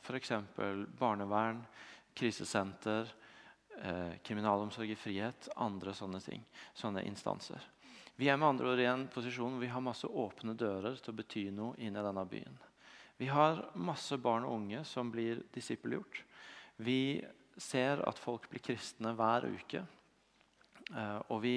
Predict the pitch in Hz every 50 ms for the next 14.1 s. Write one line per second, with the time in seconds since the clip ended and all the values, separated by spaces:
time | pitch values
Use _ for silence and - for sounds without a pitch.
0 | 127 123 117 117 - - - - - - - - - 156 117 107 98 98 98 95
1 | - - - - - 233 170 131 151 160 - - - - 156 160 160 143 123 117
2 | 120 135 139 135 - - - - 147 - - - 113 113 113 113 113 - 120 117
3 | 110 107 101 - - - 123 120 110 101 92 98 98 101 98 98 - - 139 160
4 | 170 - - - - - - - - 117 117 - 110 - - - 104 107 113 113
5 | - 117 - - 113 - - - 113 113 - - - 131 139 - 240 175 - -
6 | - - 113 113 113 - - 113 107 113 113 - - - - - 107 113 131 139
7 | 139 - - - - _ - 113 107 104 101 101 104 98 101 95 95 98 98 95
8 | 95 95 - - - 143 139 139 139 - - - _ - - - - - - -
9 | - - - 147 156 147 180 180 160 143 151 165 156 - - - 160 160 175 185
10 | 208 202 160 - - - - 143 - - 131 123 127 131 139 143 139 135 127 113
11 | 110 113 120 127 123 117 113 120 135 135 - - 127 - - - - - - -
12 | 131 120 117 110 104 98 101 104 110 113 - 95 - - - 107 104 - - 104
13 | - - _ _ - - - - - - - - - - 139 139 - - - -
14 | -